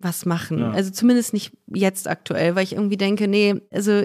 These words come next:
Speaker 1: ich habe da auch irgendwie meine Vorstellung und will irgendwas Cooles machen, was, was irgendwie vielleicht auch Menschen wirklich happy macht. Und ja gut, der Rewe-Lieferservice macht dich auch happy.
Speaker 2: Ja.
Speaker 1: Der macht mich zum
Speaker 2: Unter
Speaker 1: Beispiel,
Speaker 2: Umständen.
Speaker 1: ja,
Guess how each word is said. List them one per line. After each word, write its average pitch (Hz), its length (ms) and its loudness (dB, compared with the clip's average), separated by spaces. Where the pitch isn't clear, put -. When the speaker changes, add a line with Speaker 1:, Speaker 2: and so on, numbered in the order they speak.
Speaker 1:
ich - 200 -6
habe 233 100 -4
da 214 120 2
auch - 180 -4
irgendwie 208 160 0
meine 208 160 2
Vorstellung 226 640 0
und 196 160 -2
will 220 80 2
irgendwas 208 300 -4
Cooles 233 340 0
machen, 214 240 -2
was, 196 180 -4
was 208 120 -6
irgendwie 214 220 -2
vielleicht 214 240 -2
auch - 80 -8
Menschen 214 460 0
wirklich 233 340 0
happy 233 260 -2
macht. - 380 -10
Und 202 340 0
ja 262 140 2
gut, 359 220 2
der 349 80 4
Rewe-Lieferservice 294 1080 2
macht 208 200 -2
dich 247 160 -4
auch - 100 -8
happy. 196 320 0
Speaker 2:
Ja. 180 140 2
Speaker 1:
Der 226 160 2
macht 254 260 0
mich 302 160 0
zum 269 120 0
Speaker 2:
Unter 247 100 4
Speaker 1:
Beispiel, 254 220 2
Speaker 2:
Umständen. 240 280 0
Speaker 1:
ja, 233 220 4